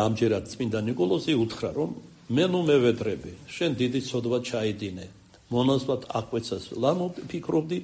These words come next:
მაგრამ აღთქმა გატეხე უმადურად. ჩემზე უფრო ახლოს არის შიმეონ ღვთისმიმრქმელი. იმედია, იცი, ვინც არის შიმეონ ღვთისმიმრქმელი. ჩემთან ერთად მასაც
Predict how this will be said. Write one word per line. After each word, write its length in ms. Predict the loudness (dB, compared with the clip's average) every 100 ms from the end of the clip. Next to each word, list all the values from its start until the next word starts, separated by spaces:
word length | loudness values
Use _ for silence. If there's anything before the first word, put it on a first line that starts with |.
| -6 -4
მაგრამ 280 | 0 0 0
აღთქმა 360 | -2 -2 -6
გატეხე 420 | -4 -4 -4 -2 -2
უმადურად. 600 | 0 -2 -2 -6 -8 -10 -18 -20 _
ჩემზე 500 | 2 6 6 6 6 8
უფრო 280 | 6 4 8 8 8
ახლოს 340 | 6 4 2 -6 -14 -20 -20 -8 6
არის 340 | 6 8 4 0 -6 -14
შიმეონ 680 | -10 -2 0 6 8 8 6
ღვთისმიმრქმელი. 1000 | 2 0 -2 2 2 2 0 2 2 2 0
იმედია, 420 | 6 8 8 8 8
იცი, 280 | 6 4 2
ვინც 220 | 4 2 0
არის 240 | 0 -2 -12 -12
შიმეონ 460 | -6 0 2 2 2
ღვთისმიმრქმელი. 800 | 0 -2 0 0 0 0 -2 -2 -10
ჩემთან 460 | 4 6 6 2 2
ერთად 300 | 2 2 -4 -4 -2
მასაც 480 | 2 2 0 -2